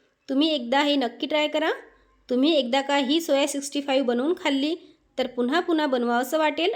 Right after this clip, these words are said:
अशी ही झणझणीत आणि कुरकुरीत रेसिपी आहे. चला तर मग रेसिपीला सुरुवात करूया. पण त्या अगोदर जर तुम्ही चॅनलवरती नवीन आला असाल तर चॅनलला सबस्क्राईब करायला विसरू नका, सोबतच बेल आयकॉन प्रेस करा, म्हणजे येणाऱ्या आपल्या पुढच्या रेसिपीची नोटिफिकेशन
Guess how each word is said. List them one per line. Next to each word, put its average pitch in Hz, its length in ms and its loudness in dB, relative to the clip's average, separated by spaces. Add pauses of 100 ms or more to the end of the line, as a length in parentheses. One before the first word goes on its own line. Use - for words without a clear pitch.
अशी 254 200 -2
ही 277 180 2
झणझणीत 233 500 -2
आणि 269 160 -2
कुरकुरीत 262 500 -6
रेसिपी 311 400 -4
आहे. 302 240 2 (640)
चला 262 180 0
तर 285 180 -4
मग 269 200 -4
रेसिपीला 262 500 -2
सुरुवात 247 300 -2 (100)
करूया. 320 300 -2 (440)
पण 240 100 -8
त्या 277 320 0
अगोदर 302 300 0
जर 294 140 0
तुम्ही 285 240 -2
चॅनलवरती 262 480 -4
नवीन 233 300 -2
आला 311 180 -2
असाल 294 300 -2 (240)
तर 254 60 -8
चॅनलला 247 280 -6
सबस्क्राईब 247 320 -6
करायला 240 260 -4
विसरू 226 280 -6
नका, 320 400 -2
सोबतच 226 460 -4
बेल 208 160 -2
आयकॉन 233 220 -2
प्रेस 311 240 -4
करा, 330 220 2 (460)
म्हणजे 233 220 0
येणाऱ्या 214 360 2
आपल्या 294 220 2
पुढच्या 277 320 2
रेसिपीची 285 440 -2
नोटिफिकेशन 254 640 -2